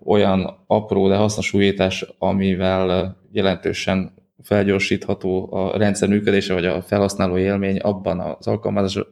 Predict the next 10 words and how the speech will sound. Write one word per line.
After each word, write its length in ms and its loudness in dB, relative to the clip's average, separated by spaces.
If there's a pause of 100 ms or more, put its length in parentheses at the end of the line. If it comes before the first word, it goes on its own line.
alkalmazásban, 680 2
amiben 360 2
vagyunk. 400 2 (600)
Ugye 220 0
azt 140 0
kapja 360 0
a, 360 0
a 100 -2
magasabb, 720 0
ö, 320 0